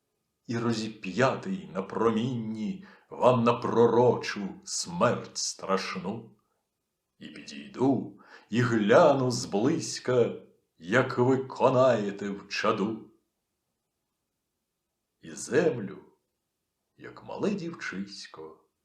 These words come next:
в обійми сонця поведу.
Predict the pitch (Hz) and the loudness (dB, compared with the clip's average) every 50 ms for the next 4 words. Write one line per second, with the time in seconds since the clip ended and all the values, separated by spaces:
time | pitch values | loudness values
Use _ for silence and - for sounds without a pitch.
0 | _ _ _ _ _ _ _ _ _ _ _ _ _ _ _ _ _ _ _ - | _ _ _ _ _ _ _ _ _ _ _ _ _ _ _ _ _ _ _ -20
1 | - - - - - - - - 185 190 170 160 147 139 139 139 139 135 135 - | -18 -16 -16 -16 -12 -8 -4 -2 -2 -2 -2 -6 -10 -14 -14 -14 -16 -16 -20 -20
2 | _ _ _ - - - - - - 92 95 95 95 - - - - - - - | _ _ _ -16 -14 -14 -12 -10 -6 -6 -6 -6 -8 -12 -16 -16 -16 -16 -16 -18
3 | - _ _ _ _ _ _ _ _ _ _ _ _ _ _ _ _ _ _ _ | -20 _ _ _ _ _ _ _ _ _ _ _ _ _ _ _ _ _ _ _
4 | _ _ - 73 76 76 73 - - - - - | _ _ -18 -16 -16 -16 -16 -16 -18 -20 -20 -20